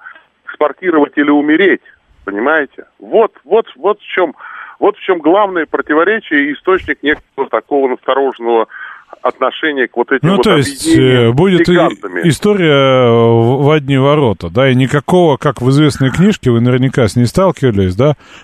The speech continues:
Speaker 2: по поводу ритейла, «В тени Walmart» она называлась, да?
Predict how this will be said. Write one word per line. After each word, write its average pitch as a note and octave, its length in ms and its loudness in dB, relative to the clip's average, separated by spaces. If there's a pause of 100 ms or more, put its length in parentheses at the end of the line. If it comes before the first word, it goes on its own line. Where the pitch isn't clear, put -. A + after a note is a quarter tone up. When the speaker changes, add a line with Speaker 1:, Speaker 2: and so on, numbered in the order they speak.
Speaker 2:
по B2 120 0
поводу B2+ 240 2
ритейла, C3 440 2
«В - 80 -6
тени D#3+ 260 2
Walmart» D3+ 540 0
она F#2+ 220 -4
называлась, F2+ 640 -2
да? C3 180 -2